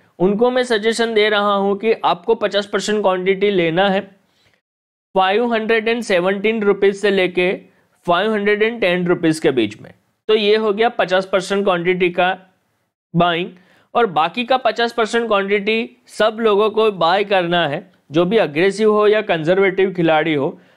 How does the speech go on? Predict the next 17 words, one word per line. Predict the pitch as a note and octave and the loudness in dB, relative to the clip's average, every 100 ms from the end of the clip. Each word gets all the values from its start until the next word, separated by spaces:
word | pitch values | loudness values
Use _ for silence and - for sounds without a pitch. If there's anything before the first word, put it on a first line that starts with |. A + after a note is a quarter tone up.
| _ | _
उनको | F3+ G3+ B3 | -2 2 2
बाय | G#3 G#3+ | 2 0
करना | A3+ G#3 G#3+ G#3+ | 0 -2 0 0
है | A#3 | 0
फ़ाइव | A3+ F3+ F#3 G#3+ | 0 0 0 0
हंड्रेड | G#3 G#3+ G#3+ | 0 0 0
रुपीज | G#3 F#3 G3+ G3+ | -2 0 -2 0
से | G#3+ | 0
लेके | F3 E3+ C3 D#3 - _ _ _ _ | 2 0 -2 -4 -6 _ _ _ _
फ़ोर | G3+ A3+ | 0 2
हंड्रेड | A3 G#3+ A3 | 0 -2 0
एंड | A#3 A3+ | 0 0
नाइंटी | E3+ E3+ F#3+ | -2 0 0
रुपीज | G3+ F#3 F#3 F#3 | 2 2 0 2
के | G3 | 0
बीच | D#3+ C3+ - | 0 -2 -4
में, | F2 | -16